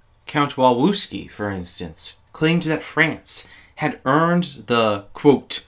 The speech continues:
"first place," end quote, "in Europe following its involvement in the Crimean War."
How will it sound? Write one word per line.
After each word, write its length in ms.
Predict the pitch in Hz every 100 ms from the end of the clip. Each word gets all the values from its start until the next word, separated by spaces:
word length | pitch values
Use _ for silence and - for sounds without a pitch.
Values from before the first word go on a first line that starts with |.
| _ _ _
"first 500 | - 139 131 - -
place," 640 | 151 151 90 - - - -
end 240 | 110 98
quote, 400 | - 101 90 - - -
"in 200 | 151 143
Europe 460 | 120 135 156 - - _ _
following 520 | - 175 185 175 170
its 160 | 156 147
involvement 640 | 131 117 143 151 113 - -
in 180 | 123
the 80 | 123
Crimean 640 | 123 139 120 120 120 110 101
War." 440 | 113 135 - -